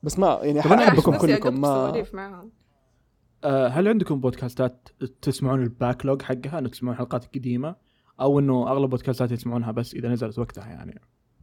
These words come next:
Speaker 1: راف، you go first.
Speaker 3: أوه. أنا الصراحة الأشياء اللي مرة heavily produced podcast هي اللي أسمع لها الحلقات القديمة.
Speaker 2: مم.
Speaker 3: Mostly الحلقات اللي فيها سواليف كذا، لا، أحس أبغى أشوف الجديدة.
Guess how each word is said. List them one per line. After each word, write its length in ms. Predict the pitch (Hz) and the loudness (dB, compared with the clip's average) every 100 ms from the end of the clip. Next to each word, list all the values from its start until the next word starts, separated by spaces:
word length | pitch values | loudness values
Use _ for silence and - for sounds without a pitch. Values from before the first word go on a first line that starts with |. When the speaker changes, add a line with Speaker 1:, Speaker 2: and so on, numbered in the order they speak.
| - | -2
Speaker 1:
راف، 400 | 170 165 160 165 | 2 2 2 0
you 40 | 156 | 0
go 160 | 139 | 2
first. 400 | - 156 196 226 | 0 -8 -10 -12
Speaker 3:
أوه. 500 | 226 190 175 170 _ _ _ _ | -12 -12 -14 -18 _ _ _ _
أنا 100 | 214 | -6
الصراحة 400 | 226 240 247 285 | -4 0 0 0
الأشياء 480 | 285 202 - 247 - | -2 -2 -2 -4 -2
اللي 280 | 208 208 202 | -4 -2 -2
مرة 260 | 208 220 202 | -2 -4 -2
heavily 400 | 208 202 196 185 | -2 -2 -2 -2
produced 640 | 185 196 254 - - - _ - | -4 -2 -2 -4 -16 -18 _ -8
podcast 420 | 190 - 240 302 - | -8 -4 -4 -4 -4
هي 100 | 226 | -2
اللي 160 | 190 - | 0 -2
أسمع 240 | - 190 | -10 -12
لها 140 | 185 185 | -12 -16
الحلقات 420 | - 175 185 202 | -18 -14 -14 -14
القديمة. 380 | 185 170 170 190 _ _ _ | -16 -14 -14 -18 _ _ _
Speaker 2:
مم. 220 | 143 220 262 | -4 0 0
Speaker 3:
Mostly 140 | 262 | 0
الحلقات 420 | 277 233 208 240 | -4 -2 -2 -4
اللي 100 | 214 | -6
فيها 200 | 214 226 | -8 -8
سواليف 640 | 208 190 185 226 330 - _ _ _ _ _ - | -6 -6 -4 -6 -8 -20 _ _ _ _ _ -8
كذا، 200 | 214 262 | -4 -2
لا، 220 | 196 - | -4 -6
أحس 220 | 226 220 | -8 -4
أبغى 200 | 202 185 | -2 -4
أشوف 280 | 190 208 - - - | -4 -10 -12 -18 -12
الجديدة. 560 | 185 185 - 175 170 | -10 -10 -12 -14 -14